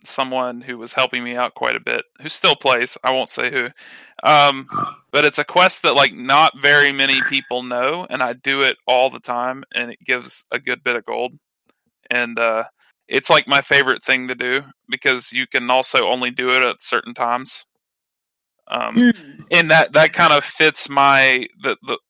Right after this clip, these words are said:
Speaker 1: I, I like doing daily things. I like doing things
Speaker 2: Yeah.
Speaker 1: on a time schedule. I, I think it's, it's fun.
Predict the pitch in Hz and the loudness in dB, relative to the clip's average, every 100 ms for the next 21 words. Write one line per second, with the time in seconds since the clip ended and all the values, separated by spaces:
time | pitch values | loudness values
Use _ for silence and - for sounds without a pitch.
0 | _ - 156 143 151 156 151 160 151 139 | _ 2 4 6 4 4 2 0 -2 0
1 | 127 139 131 131 127 139 156 - - _ | 2 2 0 -2 -4 -4 -10 -16 -20 _
2 | 123 127 131 - 127 127 185 131 123 120 | 0 2 2 -2 -6 0 4 4 2 -4
3 | - 123 127 - 131 131 139 143 _ _ | -8 -6 -6 -4 -4 -4 -6 -8 _ _
4 | _ _ - 117 - 123 120 117 120 110 | _ _ -6 -4 -4 -4 -6 -6 -10 -12
5 | - - - 117 - - _ - 117 123 | -16 -14 -8 -8 -8 -20 _ -6 -6 -6